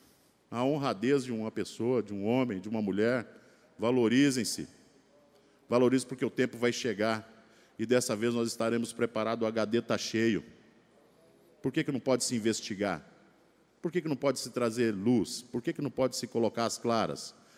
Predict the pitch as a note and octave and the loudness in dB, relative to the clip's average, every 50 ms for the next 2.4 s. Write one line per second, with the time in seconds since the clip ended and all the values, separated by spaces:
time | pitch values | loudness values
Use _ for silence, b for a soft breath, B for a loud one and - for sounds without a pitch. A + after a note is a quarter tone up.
0 | b b - G3 F3+ D3 F3+ F3+ E3+ - F3 - D#3+ - - C#3 - - D3+ D3+ | b b 0 0 2 4 4 4 4 0 0 0 -2 0 0 -2 -2 0 -2 0
1 | C#3 C3 C3+ C#3+ C#3+ C3 - A2 G#2 A2 B2+ C3 - G#2 G#2 - - B2+ B2+ - | 0 2 2 2 2 2 0 -2 0 0 -2 -2 -2 -8 -14 -10 -8 -8 -4 -2
2 | A2+ G2 F#2+ G#2 A#2 D#3 C3 | -2 -2 0 0 2 2 0